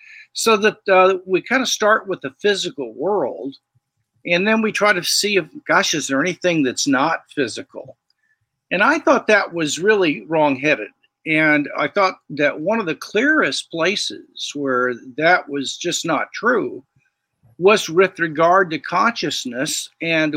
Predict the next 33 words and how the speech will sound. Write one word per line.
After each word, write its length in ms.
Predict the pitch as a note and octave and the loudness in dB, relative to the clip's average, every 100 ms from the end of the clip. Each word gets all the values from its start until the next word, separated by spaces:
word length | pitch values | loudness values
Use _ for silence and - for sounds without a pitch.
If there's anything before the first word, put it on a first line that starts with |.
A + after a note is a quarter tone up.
| C3 | -6
whatever 460 | D#3+ D#3 F3+ G3+ F#3 | -4 0 2 2 2
it 120 | D#3+ | 2
is 360 | B2+ B2 D3+ - | -2 -4 -8 -6
that 240 | C3+ - | -6 -4
possesses 720 | C#3 A#2 A#2+ D#3+ F3+ D3 B2 B2+ | -2 0 2 2 0 -2 -4 -4
and 120 | A#2 | -4
unifies 760 | C#3 A#3 A#3+ - A2 F#2 G#2 | -2 0 -2 -2 -4 -4 -10
consciousness. 920 | - G#2+ - - - - A2 - - - - - - - - | -10 -12 -14 -18 -18 -14 -14 -12 -12 -14 -18 -20 -20 -14 -2
So 260 | A3+ G#3+ | 4 6
I 160 | G#3+ B3 | 6 6
went 360 | B3 A3 G#3 - G3+ | 4 2 2 -2 -2
into 320 | B3+ D#4+ D#4 | 0 2 0
this 280 | D#3+ - - | -2 -4 -4
field, 560 | D3 A2+ A2 C3 F3+ - | -6 -6 -8 -10 -10 -8
first 300 | B3 C#4 - | -6 -6 -8
of 140 | E3+ | -6
all, 320 | C#3 A2 A#2+ C3 | -4 -4 -8 -6
to 360 | C#3+ C#3+ C3+ | -6 -4 -4
see 300 | B2+ - F#3 | -4 0 2
if 180 | E3 - | 0 0
I 260 | D#3 D3+ D3+ | 2 2 0
could, 600 | - D#3 C#3 B2 A#2+ - _ _ _ _ _ _ C#3+ | -2 0 0 -2 -6 -14 _ _ _ _ _ _ -4
uh, 380 | C#3+ C#3 C3 C3 - | 0 2 2 0 0
push 240 | B3 - | 2 2
back, 400 | D#3+ B2+ D3 - - _ _ _ - | 2 2 2 -2 -8 _ _ _ -4
uh, 180 | D3+ D#3 | -2 -2
on 380 | E3 E3 E3 E3+ | -2 0 2 0
kind 380 | - E3+ F#3 E3 | -2 -2 -2 -2
of 100 | D3 | -2
a 100 | D3 | 0
naturalistic 1000 | D3 E3 E3+ - D#3+ E3 - - D#3 - | 4 2 2 -2 -2 -2 -4 -4 -6 -4
materialism 880 | C3 C3 F3+ F3+ D#3 B2 A2+ - | -6 -2 2 2 2 -2 -6 -10
or 120 | G#2+ | -12